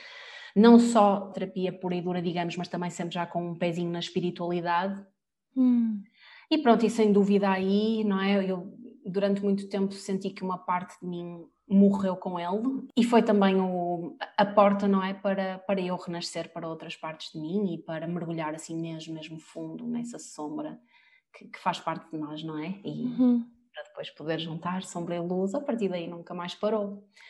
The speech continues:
Speaker 1: Depois
Speaker 2: Uau.
Speaker 1: continuei yoga, depois pronto, veio o enjoy, por aí foi.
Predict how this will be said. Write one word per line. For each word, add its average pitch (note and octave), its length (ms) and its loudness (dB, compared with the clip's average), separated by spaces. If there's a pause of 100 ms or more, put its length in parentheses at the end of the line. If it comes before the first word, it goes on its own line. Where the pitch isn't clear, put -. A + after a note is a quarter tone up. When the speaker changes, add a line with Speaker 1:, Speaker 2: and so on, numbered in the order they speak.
(340)
Speaker 1:
Depois - 120 -10
Speaker 2:
Uau. A#3 440 0
Speaker 1:
continuei A3 380 2
yoga, G3+ 500 2
depois D3+ 1200 -6 (280)
pronto, D3+ 320 -14
veio C#3+ 220 -6
o C#3+ 40 -6
enjoy, F3 720 2 (100)
por C3+ 100 -16
aí C#3 120 -14
foi. - 240 -20